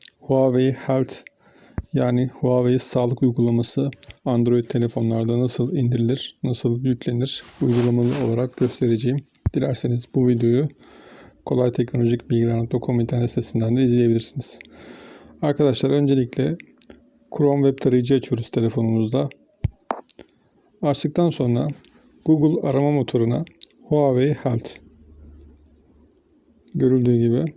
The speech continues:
Huawei Health yazıyoruz arkadaşlar. Çıkan arama sonuçlarında da bakın, Huawei Sağlık Uygulaması indirme ve güncelleme, Huawei Destek Türkiye arama sonucuna dokunuyoruz.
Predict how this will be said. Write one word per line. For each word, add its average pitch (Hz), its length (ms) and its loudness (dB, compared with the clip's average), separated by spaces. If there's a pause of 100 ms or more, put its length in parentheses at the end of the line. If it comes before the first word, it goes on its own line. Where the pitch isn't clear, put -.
(160)
Huawei 143 460 0
Health 127 320 0
yazıyoruz 113 340 0
arkadaşlar. 113 600 -4 (580)
Çıkan - 240 0
arama 165 280 2
sonuçlarında 120 640 0
da 160 120 2 (300)
bakın, 139 280 0
Huawei 139 380 2
Sağlık 139 280 0
Uygulaması 127 460 2
indirme 127 360 2
ve 127 100 2
güncelleme, 120 600 2 (480)
Huawei 127 400 2
Destek 123 320 -2
Türkiye 117 440 0 (100)
arama 127 260 0
sonucuna 120 500 0 (500)
dokunuyoruz. 131 640 0